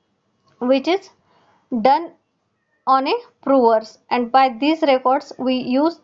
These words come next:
that record for the cure of the patients or to avoid any mistakes in their employment in diseases, so that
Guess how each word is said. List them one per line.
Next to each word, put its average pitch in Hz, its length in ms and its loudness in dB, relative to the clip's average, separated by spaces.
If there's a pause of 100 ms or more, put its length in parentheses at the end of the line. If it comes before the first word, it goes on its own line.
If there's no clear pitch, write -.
that 294 260 0 (580)
record 269 400 2
for 262 280 0
the 320 140 -2 (240)
cure 302 320 2
of 262 280 -4
the 381 100 0 (140)
patients 240 640 -4 (500)
or 269 160 4 (800)
to 277 80 0
avoid 269 460 0
any 262 260 -4
mistakes 285 680 -4
in 269 180 0
their 285 200 0
employment 254 720 -4 (400)
in 269 220 -4
diseases, 254 580 0 (100)
so 311 320 -2
that 269 340 -2